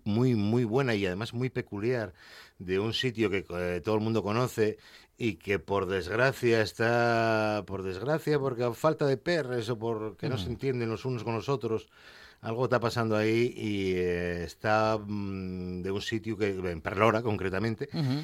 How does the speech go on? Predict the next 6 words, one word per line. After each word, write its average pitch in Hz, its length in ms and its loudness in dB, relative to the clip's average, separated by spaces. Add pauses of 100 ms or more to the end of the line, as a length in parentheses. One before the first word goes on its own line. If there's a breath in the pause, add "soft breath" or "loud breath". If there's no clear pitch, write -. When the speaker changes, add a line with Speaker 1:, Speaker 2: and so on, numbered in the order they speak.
(220 loud breath)
Speaker 1:
de 92 220 2
la 90 180 0
ciudad 98 320 2
de 107 60 6
vacaciones 107 720 0
llamada, 107 640 -2